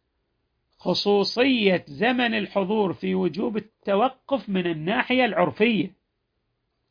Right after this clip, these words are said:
كنا ننتبه، ماذا يقصد الماتن من الناحية العرفية؟ يعني أن العرف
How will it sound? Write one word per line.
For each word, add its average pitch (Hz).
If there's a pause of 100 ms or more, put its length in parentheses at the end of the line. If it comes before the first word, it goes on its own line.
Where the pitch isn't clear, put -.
(380)
كنا 196
ننتبه، 202
ماذا 294
يقصد 302
الماتن 254
من 220
الناحية 220
العرفية؟ 185 (1080)
يعني 254 (880)
أن 208
العرف 285